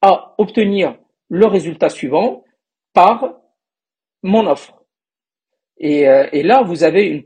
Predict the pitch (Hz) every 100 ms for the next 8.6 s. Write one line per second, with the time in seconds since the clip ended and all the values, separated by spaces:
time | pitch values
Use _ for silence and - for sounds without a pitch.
0 | _ _ - 254 247 170 180 190 160 196
1 | 220 - 262 254 - _ _ _ - -
2 | 151 160 - 262 254 247 233 196 147 131
3 | 151 160 160 151 147 - 139 139 147 143
4 | 156 190 277 240 233 160 - 190 - 147
5 | - - 226 240 196 190 196 170 170 147
6 | 135 135 233 208 196 170 160 247 262 _
7 | - - _ - 262 262 - - 156 170
8 | 175 214 214 - -